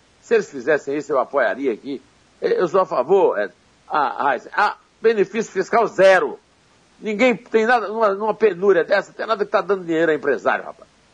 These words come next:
Benefício fiscal zero. A intenção é, é reforçar os, é,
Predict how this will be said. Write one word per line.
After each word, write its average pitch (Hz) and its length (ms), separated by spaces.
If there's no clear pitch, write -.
Benefício 214 720
fiscal 170 640
zero. 104 600
A 185 80
intenção 220 420
é, 226 400
é - 80
reforçar 139 420
os, 135 100
é, - 220